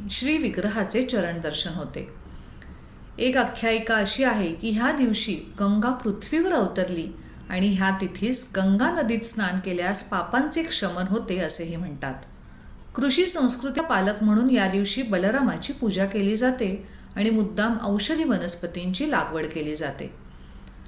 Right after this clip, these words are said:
ओरिसामध्ये अखिमुडी अनुकला आणि राजस्थानमध्ये आखातीज म्हणून हा सण साजरा केला जातो. महाराष्ट्रातील खानदेश प्रांतात ह्या सणाचे विशेष महत्त्व आहे. अक्षय तृतीया अर्थात आखाजी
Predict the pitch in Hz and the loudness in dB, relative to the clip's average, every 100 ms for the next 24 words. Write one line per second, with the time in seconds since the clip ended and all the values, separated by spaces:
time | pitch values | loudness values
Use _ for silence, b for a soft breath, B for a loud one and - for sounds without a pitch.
0 | B B - 254 294 302 320 311 269 269 | B B 4 6 6 4 2 0 2 2
1 | 254 220 208 - 330 294 220 233 202 202 | 2 0 -4 0 2 4 4 4 4 2
2 | 240 226 170 147 180 196 190 175 254 - | 2 0 0 -2 0 2 2 2 2 2
3 | 285 269 214 180 175 - 185 180 - 311 | 2 2 2 2 -2 -4 -6 -4 -2 -2
4 | 254 196 - 190 185 196 202 247 - 185 | 0 0 0 2 2 2 2 2 2 0
5 | 214 - 156 143 160 160 143 143 143 135 | 0 0 0 -2 -4 -4 -4 -2 -4 -6
6 | 165 - - - B B B B B B | -10 -14 -16 -16 B B B B B B
7 | B B - 214 220 277 233 - 233 277 | B B -4 2 4 4 4 2 -2 -2
8 | 302 - 190 185 262 - 247 196 185 160 | -4 -2 2 4 4 2 0 0 0 -2
9 | 156 - 233 330 269 196 165 160 240 233 | -4 -4 0 2 2 -2 -4 0 2 2
10 | 185 - 180 - 175 180 - 160 151 156 | 0 0 0 -2 -2 -8 -8 -6 -6 -6
11 | - - B B B B B B B 240 | -12 -16 B B B B B B B -4
12 | 240 - 359 359 254 254 240 190 170 190 | 0 2 0 0 0 0 0 0 0 0
13 | 196 196 214 190 196 - - 175 - 247 | 0 0 -2 0 -2 -4 -6 -6 -2 0
14 | 233 185 | 0 -2